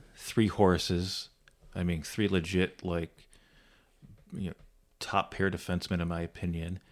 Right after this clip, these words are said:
And then you add a, a Connor Clifton, who has had a lot of success with the Bruins, and you add a Stanley Cup winner in Erik Johnson, and, and you still have Henry Jokiharju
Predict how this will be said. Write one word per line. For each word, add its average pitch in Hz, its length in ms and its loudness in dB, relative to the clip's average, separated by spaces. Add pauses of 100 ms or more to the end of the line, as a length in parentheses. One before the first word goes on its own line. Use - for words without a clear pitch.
(420)
And 95 160 2
then 98 380 6 (880)
you 90 300 -4
add 101 160 4
a, 90 160 2 (140)
a 87 280 -10
Connor 82 320 -2
Clifton, 78 520 -8
who 71 460 -6 (100)
has 71 140 -6
had 90 120 -2
a 82 60 -4
lot 80 160 -2
of - 40 -6
success - 360 -6
with 87 100 -8
the 82 60 -16
Bruins, 78 300 -8
and 80 80 -8
you 87 160 -4
add 92 200 2
a 76 80 -4
Stanley 82 380 -8
Cup - 260 -12
winner 80 160 -6
in 82 60 -10
Erik 80 280 -10
Johnson, 76 520 -10
and, 87 180 -10
and 78 320 -10 (320)
you 92 80 -4
still 101 200 0
have 73 100 -6
Henry 87 240 -2
Jokiharju 78 840 -6